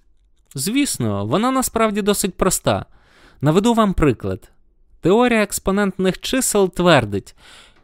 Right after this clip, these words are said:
якщо щось комусь сказати та вмовити цю людину сказати це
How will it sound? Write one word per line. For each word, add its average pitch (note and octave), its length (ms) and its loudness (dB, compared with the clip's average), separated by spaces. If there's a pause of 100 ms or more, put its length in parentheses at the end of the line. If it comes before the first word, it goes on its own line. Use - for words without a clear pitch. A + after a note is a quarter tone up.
(240)
якщо D3 440 -2 (260)
щось - 560 2
комусь E3+ 420 2
сказати C#3 640 -2
та A#2 180 -2
вмовити C#3+ 480 2
цю C#3+ 200 -2
людину C3+ 380 2
сказати C3+ 500 -2
це - 240 -2